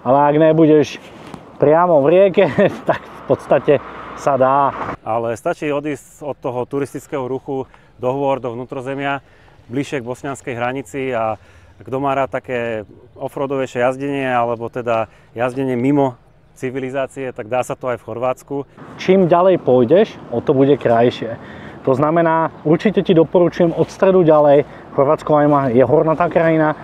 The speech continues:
Speaker 1: takže dajú sa tu aj krásne jazdiť offroad, ale aj na začiatku nad riekou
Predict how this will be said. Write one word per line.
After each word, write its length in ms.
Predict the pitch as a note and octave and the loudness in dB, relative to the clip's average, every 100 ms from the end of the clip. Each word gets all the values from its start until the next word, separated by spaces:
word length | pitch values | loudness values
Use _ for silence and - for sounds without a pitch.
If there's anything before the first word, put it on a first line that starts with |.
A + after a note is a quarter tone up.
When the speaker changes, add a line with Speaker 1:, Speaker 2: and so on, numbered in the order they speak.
| - - | -14 0
Speaker 1:
takže 240 | B2 C3+ | 2 4
dajú 220 | C#3 D#3 | 4 4
sa 120 | D3 E3 | 2 0
tu 120 | E3+ | 2
aj 120 | D#3+ | 2
krásne 680 | - D#3 D#3+ D3 E3 D#3 C#3 | 2 2 0 0 0 2 0
jazdiť 380 | C3+ C#3+ D3 F3 | 2 2 4 4
offroad, 520 | E3+ - F#3+ F3+ F3+ - - - - - - | 4 4 4 4 4 0 -8 -10 -8 -8 -2
ale 460 | C#3+ D3 D#3+ D#3+ | 0 2 2 2
aj 40 | E3 | 2
na 120 | E3 | 2
začiatku 400 | F#3+ E3 F#3+ - | 2 2 0 2
nad 180 | F#3 F3 | 2 2
riekou 640 | F3+ F#3+ F#3 F#3+ F#3 F3+ | 4 4 4 4 6 4